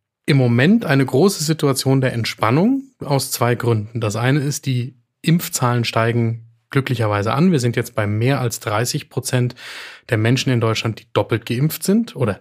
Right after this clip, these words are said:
vollständig geimpft. Das kann ja auch heißen, einmal bei Johnson und Johnson. Und wir haben schon deutlich mehr als die Hälfte der Deutschen,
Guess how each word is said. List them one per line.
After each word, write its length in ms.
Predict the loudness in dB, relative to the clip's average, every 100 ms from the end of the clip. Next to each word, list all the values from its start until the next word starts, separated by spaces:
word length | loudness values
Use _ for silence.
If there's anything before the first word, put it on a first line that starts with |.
| _ -6
vollständig 640 | 0 0 2 2 2 2
geimpft. 400 | -2 0 0 -4
Das 160 | -14
kann 160 | -6 -4
ja 80 | -4
auch 160 | -4
heißen, 240 | -4 -4 -2
einmal 340 | 0 2 2
bei 120 | 0
Johnson 340 | 0 0 0 -2
und 140 | 0
Johnson. 460 | 0 0 -2 -4 -8 _ -20 -20 -20 -20 -20 -20 -8
Und 260 | 2 2 4
wir 140 | 2
haben 160 | 2 2
schon 360 | 2 2 2 2
deutlich 380 | 2 2 0
mehr 200 | 0 0
als 140 | -2 -4
die 120 | -2
Hälfte 420 | 0 0 0 -2
der 140 | -2 0
Deutschen, 680 | 0 0 0 0 -2 -4